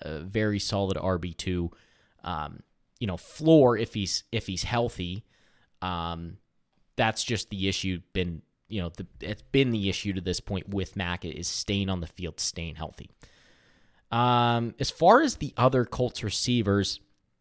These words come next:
I thought Ryan Grant and Chester Rogers both made a couple plays, but actually I think, I think Chester Rogers looked crisper and more elusive. He looked very good. He made a move once where he kinda spun out of a, uh, a tackle, made a move upfield,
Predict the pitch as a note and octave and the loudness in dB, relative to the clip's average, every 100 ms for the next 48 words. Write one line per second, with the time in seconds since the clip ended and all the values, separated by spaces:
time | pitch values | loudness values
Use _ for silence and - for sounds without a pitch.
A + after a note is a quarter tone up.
0 | _ _ _ _ _ _ B2+ - - C#3+ | _ _ _ _ _ _ -2 0 4 6
1 | C3+ - C3 B2+ B2+ G#2+ A#2 A#2+ A2 A#2+ | 6 4 0 0 0 -2 -2 -2 0 0
2 | G#2+ A#2+ G#2+ G2+ A2+ A#2 - A2+ B2 B2 | 0 0 4 4 4 0 0 0 0 2
3 | A#2 - A#2+ G#2 - G#2 C#3+ D3 A#2 - | 0 0 -4 -6 -4 -2 -2 -2 -4 -4
4 | G#2 - G4+ G#2+ C#3+ A#2 _ - - A2+ | -8 -4 -2 -2 -4 -6 _ -16 -8 -6
5 | - F4 - F3 - A2 G2 G2+ B2 F2 | -4 -6 0 0 0 0 2 2 2 -2
6 | F#2 - - - A2 - A#2+ G#2+ F#2 F2+ | -4 -8 -10 -4 -4 0 2 4 4 0
7 | D#2+ F2 G#2 - - - - - - - | 0 0 0 -2 -8 -12 -20 -20 -20 -16
8 | - F3+ D#4+ - A2 A2+ A#2+ A2+ G2+ G2 | -2 4 4 2 2 6 6 4 2 2
9 | F#2 F#3+ F3+ A#2 A#2 C3 G#2+ G2+ G2+ - | 2 4 4 6 6 4 4 0 0 -2
10 | G#2+ F2+ B2+ A2+ - - A2+ G#2+ G#2 G#2+ | -6 -4 -4 -2 -2 0 2 4 2 2
11 | G2 F#2 - _ _ _ _ - G#2 - | 2 0 -6 _ _ _ _ -10 -8 -8
12 | G2 - A2+ A2+ A2+ G#2+ A2+ G#2+ A#2 G2+ | -6 0 2 2 2 2 2 2 2 2
13 | - _ C3 B2+ G2+ G2 | -2 _ 0 4 2 0